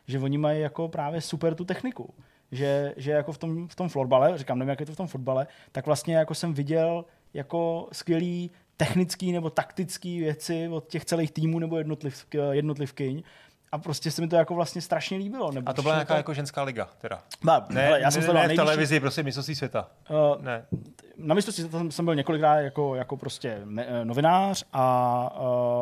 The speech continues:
Speaker 1: eh, sledoval jsem samozřejmě ženskou ligu jako v televizi, ale i naživo, prostě zápasy na stadionech v Praze převážně, jo? Takže, eh, nebo pak nějaký superfinále a tak dále, jo? Takže, eh, to byly prostě zápasy nejvyšší ligy anebo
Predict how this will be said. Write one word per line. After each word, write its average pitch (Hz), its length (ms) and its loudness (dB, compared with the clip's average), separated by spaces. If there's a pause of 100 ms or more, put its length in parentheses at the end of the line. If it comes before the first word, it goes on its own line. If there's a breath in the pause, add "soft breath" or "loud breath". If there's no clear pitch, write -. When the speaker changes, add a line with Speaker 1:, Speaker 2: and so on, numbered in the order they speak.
(400)
Speaker 1:
eh, 135 40 -10
sledoval 139 380 2
jsem 127 480 0
samozřejmě 123 380 -2
ženskou 123 300 -4
ligu 131 400 -4 (220 loud breath)
jako 117 500 -6
v - 100 -20
televizi, 139 500 0
ale 131 180 -6
i 131 120 -8
naživo, 131 500 0
prostě 123 280 -12
zápasy 120 540 -6 (200 soft breath)
na 120 60 -6
stadionech 120 420 -6
v - 40 -20
Praze 107 360 -6 (100)
převážně, 104 560 -8 (100)
jo? 135 280 -2 (320 loud breath)
Takže, 127 560 0 (120)
eh, 120 40 -10
nebo 113 180 -4
pak 110 140 -6
nějaký 107 240 -6
superfinále 120 720 -2
a 110 80 -10
tak 120 160 -8
dále, 107 360 -6
jo? 120 200 -10 (220 loud breath)
Takže, 131 280 0 (520)
eh, 123 40 -8
to 151 100 -4
byly 156 240 2
prostě 139 260 -6
zápasy 135 380 0
nejvyšší 151 360 -2
ligy 143 400 -2
anebo 127 480 -2